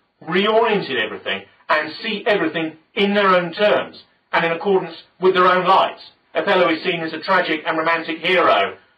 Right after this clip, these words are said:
who doesn't point out the dangers of race mixing, but is in a strange way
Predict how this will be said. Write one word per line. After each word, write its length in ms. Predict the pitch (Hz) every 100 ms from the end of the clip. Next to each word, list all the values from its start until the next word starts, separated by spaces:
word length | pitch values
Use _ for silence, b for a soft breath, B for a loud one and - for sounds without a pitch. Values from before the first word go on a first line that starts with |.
| b
who 120 | 170 190
doesn't 300 | 190 175 165
point 240 | 175 160
out 200 | 165 156
the 60 | 139
dangers 480 | 160 156 151 139
of 80 | 131
race 220 | 139 156 139
mixing, 420 | 127 120 135 135 - _
but 200 | 170 160
is 100 | 160
in 100 | 165
a 140 | 156 151
strange 380 | 185 180 175 165
way 340 | 127 123 135